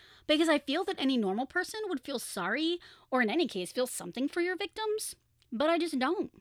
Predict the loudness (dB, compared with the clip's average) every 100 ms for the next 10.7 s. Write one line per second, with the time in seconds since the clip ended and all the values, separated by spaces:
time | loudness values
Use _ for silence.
0 | _ _ _ _ _ _ -10 0 2 4
1 | 2 0 0 4 4 2 -2 -2 -2 -6
2 | -8 -10 -2 2 2 2 -4 -4 -2 -2
3 | -4 -4 -2 0 4 2 2 0 0 0
4 | 0 -2 -4 -2 -2 -4 -4 -4 -6 -8
5 | -4 -2 -2 -4 -8 _ _ _ _ _
6 | -12 -6 -4 -4 -2 0 -2 -2 -2 0
7 | 0 -2 _ -20 _ -14 -10 -4 -2 -2
8 | -2 -2 -2 -4 -6 -6 -4 -2 0 0
9 | -2 _ _ _ _ _ _ _ -8 -6
10 | -6 -4 0 2 4 4 0